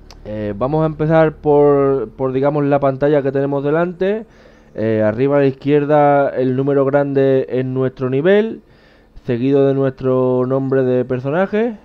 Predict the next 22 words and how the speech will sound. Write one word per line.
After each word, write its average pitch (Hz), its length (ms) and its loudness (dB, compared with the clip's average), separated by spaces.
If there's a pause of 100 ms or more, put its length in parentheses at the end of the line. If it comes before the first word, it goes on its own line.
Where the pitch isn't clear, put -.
(160)
Eh, 104 360 -4
la 107 160 -2
raya 131 840 0
blanca 135 580 0
grande 127 960 0 (280)
con 123 240 -6
bloques 131 460 0 (500)
grandes 127 480 -2
es 127 220 0
nuestro 113 440 -6
escudo. 196 560 2 (600)
La 117 280 0
raya 123 420 -2
siguiente 135 560 -2
roja 113 640 -6
con 113 260 -10
bloques 135 320 0
más 131 220 -4
pequeños 131 520 -4
es 131 60 -4
nuestra 139 400 -4
vida. 175 380 -4